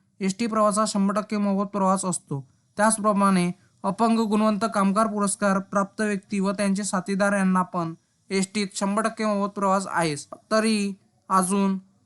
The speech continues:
एक अशी योजना आहे की त्या निमित्ताने शंभर टक्के मोफत प्रवास करू शकतात, ती म्हणजे डॉक्टर बाबासाहेब आंबेडकर समाजभूषण पुरस्काराने सन्मानित केले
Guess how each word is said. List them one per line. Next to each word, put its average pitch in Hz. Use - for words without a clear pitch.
एक 208
अशी 226
योजना 202
आहे 202
की 208
त्या 214
निमित्ताने 202
शंभर 196
टक्के 220
मोफत 208
प्रवास 202
करू 190
शकतात, 185
ती 226
म्हणजे 185
डॉक्टर 190
बाबासाहेब 208
आंबेडकर 202
समाजभूषण 202
पुरस्काराने 196
सन्मानित 196
केले 175